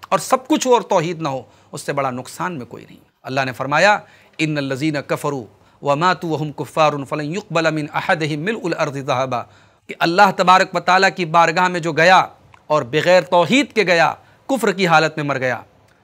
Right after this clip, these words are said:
तो ज़मीन भर के सोना ले आएगा तब भी अल्लाह के अज़ाब से नहीं बच सकता। नाज़रीन, अपनी बेटियों को दीनदार बनाइए, अपनी लड़कियों की दीन की तालीम की तवज्जो दीजिए उनकी तरफ, और जब दीनी दुरूस हों, प्रोग्राम हों,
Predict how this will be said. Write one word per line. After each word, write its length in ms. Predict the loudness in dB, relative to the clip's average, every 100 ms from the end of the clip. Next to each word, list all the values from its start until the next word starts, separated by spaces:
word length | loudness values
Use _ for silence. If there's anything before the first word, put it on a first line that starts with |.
| _
तो 60 | -10
ज़मीन 360 | -6 -4 -2 -2
भर 120 | -4
के 100 | -6
सोना 300 | -8 -4 -2
ले 120 | 0
आएगा 260 | 0 0 -2
तब 140 | -4
भी 140 | -8 -6
अल्लाह 220 | -6 -6
के 120 | -6
अज़ाब 240 | -10 -10 -14
से 140 | -14
नहीं 120 | -16
बच 100 | -18
सकता। 320 | -20 _ -20 _ _ -10
नाज़रीन, 400 | 0 0 0 -2
अपनी 220 | -4 -4
बेटियों 360 | -2 -4 -4 -6
को 100 | -6
दीनदार 400 | -6 -6 -4 -6
बनाइए, 480 | -6 -14 -16 -20 -20 _ _ _ _
अपनी 240 | -6 -2 2
लड़कियों 440 | 2 2 0 -4
की 120 | -4
दीन 320 | -6 -2 -2 -2
की 140 | -6
तालीम 440 | 4 4 6 2 -4
की 120 | -10 -14 -6
तवज्जो 320 | -4 0 0
दीजिए 260 | -2 -2 -2
उनकी 240 | -4 -6
तरफ, 300 | -6 -6 -8 _ _ _ _ _ _ -2
और 200 | 0 0
जब 200 | -4 -12 _ -8
दीनी 300 | -4 -4 -4
दुरूस 420 | -2 0 0 -4
हों, 180 | -6 -6
प्रोग्राम 520 | -4 -2 2 4 4 2
हों, 240 | -4 -6